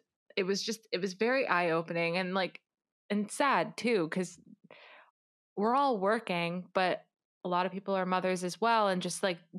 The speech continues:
balancing the two while just staying at home and not being able to go out and kind of separate the two, it, it's difficult for a lot of people.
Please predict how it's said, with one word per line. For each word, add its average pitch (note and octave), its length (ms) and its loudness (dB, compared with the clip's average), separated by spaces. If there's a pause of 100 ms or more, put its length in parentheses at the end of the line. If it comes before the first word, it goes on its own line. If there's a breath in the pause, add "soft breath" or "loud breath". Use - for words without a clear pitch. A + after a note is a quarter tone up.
(100)
balancing G#3 560 0
the F3+ 100 -2
two G3 760 0 (340)
while F3 220 0
just F3 200 -6
staying G#3 400 0
at F#3+ 100 0
home G3 440 0
and F#3 60 0
not F#3+ 220 2
being F#3+ 220 -2
able F3+ 180 -4
to F3+ 80 -2
go F#3 380 0
out F#3 360 0
and F3 260 -6 (260)
kind G3 160 -8
of F3+ 60 -6
separate G3 500 -4
the F3+ 80 -6
two, F3 320 -6
it, E3+ 140 -6 (240)
it's - 560 -14 (100)
difficult G#3+ 480 -6
for D#3 100 -4
a D#3 40 -10
lot E3+ 200 -6
of - 100 -20
people. - 500 -4